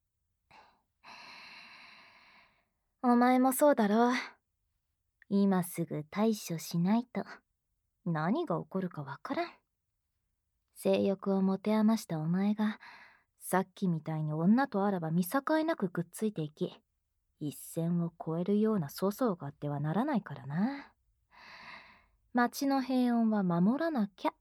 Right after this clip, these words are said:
だ。だ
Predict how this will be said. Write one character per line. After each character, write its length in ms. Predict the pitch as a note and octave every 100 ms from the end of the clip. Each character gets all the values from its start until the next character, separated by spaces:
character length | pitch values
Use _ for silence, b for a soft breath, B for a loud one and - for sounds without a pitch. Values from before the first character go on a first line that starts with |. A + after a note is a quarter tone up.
| _ _ _ _ _ -
だ。 80 | B3 - - _ _ _ _ _ _ _ - _ _ _ _ _ _ b b b b b b b _ _ _ -
だ 600 | G3 F#3+ F#3+ F#3+ F#3